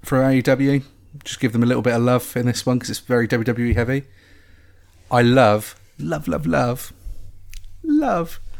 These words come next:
what Jericho's now done as a heel. This is where he needs to be. The whole sports entertainer thing's genius.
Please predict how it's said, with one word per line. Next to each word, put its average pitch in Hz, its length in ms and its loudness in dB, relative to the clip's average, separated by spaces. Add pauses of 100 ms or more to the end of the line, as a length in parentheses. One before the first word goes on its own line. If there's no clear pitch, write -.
(500)
what - 180 -2
Jericho's 117 520 0
now 107 140 2
done 127 160 -6
as 113 100 -4
a 107 60 -2
heel. 101 400 0
This 135 360 2
is 156 140 2
where 151 200 4
he 143 140 2
needs 127 300 2
to 123 80 -2
be. 90 340 -4 (1120)
The 135 100 2
whole 180 220 2
sports 180 360 0
entertainer 156 460 0
thing's 113 280 -2
genius. 95 640 -6